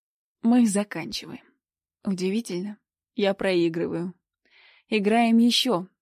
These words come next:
и по ходу игры я усердно стараюсь держать в голове, что цель этого вечера — заставить Джаспера ревновать.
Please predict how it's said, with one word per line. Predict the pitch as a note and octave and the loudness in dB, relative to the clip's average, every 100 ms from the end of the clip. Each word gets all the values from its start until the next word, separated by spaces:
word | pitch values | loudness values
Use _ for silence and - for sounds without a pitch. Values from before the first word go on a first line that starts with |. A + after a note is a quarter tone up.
| _ | _
и | - | -6
по | G3+ F#3 | -2 -2
ходу | - F#3+ F3+ | -2 -2 0
игры | - F#3 F#3+ A#3 | -2 -4 -2 -2
я | F#3 F3 | 0 -2
усердно | E3+ - G#3 A3+ A3 A#3 | -2 -2 0 0 2 0
стараюсь | - F#3 F3 F3+ F3 | 0 -2 0 -2 -2
держать | E3 F3 F3+ F3+ F3 | -4 -4 -2 -4 -4
в | |
голове, | - F3+ F3+ A3+ A3 | -4 -2 0 0 0
что | G3 - G#3+ | -6 -6 -4
цель | - - F#3+ - | -4 -4 -4 -4
этого | F#3+ F#3 F#3 G3+ | -6 -4 -6 -6
вечера — | F#3 A3+ B3 A#3+ A#3+ - - - | -4 -4 -2 -4 -6 -10 -16 -6
заставить | F#3 A3+ - A3+ F3+ E3+ - - | -2 0 0 -2 0 -2 -6 -10
Джаспера | E3 G3 G#3+ - G#3+ G#3 | -4 -2 -2 -2 -2 0
ревновать. | F#3+ F#3 F#3+ F3 A#2+ - | 0 0 -2 -2 -6 -10